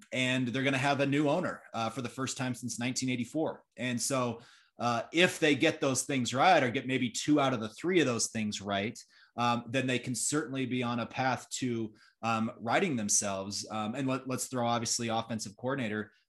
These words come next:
uh, into the mix too. If they don't hire a coach that's gonna, um,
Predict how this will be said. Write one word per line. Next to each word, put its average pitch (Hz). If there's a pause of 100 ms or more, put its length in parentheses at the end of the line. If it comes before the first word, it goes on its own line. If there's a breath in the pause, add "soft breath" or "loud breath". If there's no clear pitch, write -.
uh, 107
into 110
the 113
mix 110
too. 127
If 107
they 107
don't 104
hire 107
a 101
coach 104
that's 101
gonna, 101
um, 92